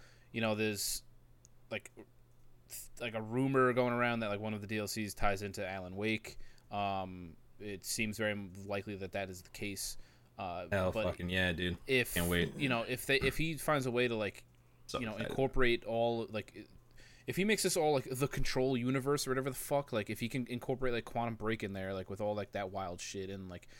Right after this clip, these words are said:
Speaker 1: even somehow get fucking Max Payne in there, like, it's something, like, I just think that, I, I think that would be fucking awesome. And,
Speaker 2: Yeah, agreed.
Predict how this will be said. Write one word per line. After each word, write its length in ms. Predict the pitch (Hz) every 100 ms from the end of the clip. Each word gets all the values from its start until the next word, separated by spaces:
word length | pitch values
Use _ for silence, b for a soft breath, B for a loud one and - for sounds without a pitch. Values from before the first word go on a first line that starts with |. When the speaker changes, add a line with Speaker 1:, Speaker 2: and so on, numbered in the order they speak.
| B -
Speaker 1:
even 200 | 117 117
somehow 240 | 120 117
get 100 | 117
fucking 240 | 127 120
Max 180 | 120 123
Payne 280 | - 127 120
in 80 | 101
there, 340 | 98 95 98
like, 240 | 95 92 -
it's 220 | 98 101
something, 240 | - 143
like, 220 | 131 120 B B B
I 100 | 123
just 120 | 143 -
think 160 | 131
that, 240 | 123 110 113
I, 280 | 113 113
I 20 | 110
think 180 | 117
that 80 | 104
would 80 | 95
be 60 | 90
fucking 300 | 85 - 67
awesome. 480 | 64 - 80 98 -
And, 180 | 101 95
Speaker 2:
Yeah, 120 | 90 92 85 -
agreed. 300 | 101 98